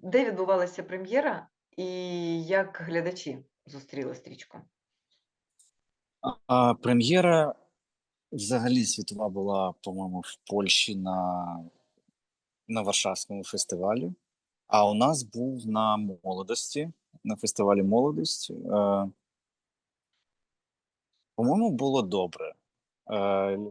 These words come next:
Speaker 2: але от, е, Лукаш, він дивувався, що люди багато сміялися,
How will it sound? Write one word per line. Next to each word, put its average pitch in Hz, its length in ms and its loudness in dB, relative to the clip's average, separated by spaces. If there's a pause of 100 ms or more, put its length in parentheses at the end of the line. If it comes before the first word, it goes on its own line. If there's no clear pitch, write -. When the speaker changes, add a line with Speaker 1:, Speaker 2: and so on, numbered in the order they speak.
(120)
Speaker 2:
але 117 320 2
от, 117 420 -2
е, 101 300 -8 (1040)
Лукаш, 117 460 0
він 110 160 0
дивувався, 110 600 2
що 107 440 0
люди 120 260 0
багато 104 420 -4
сміялися, 98 760 -6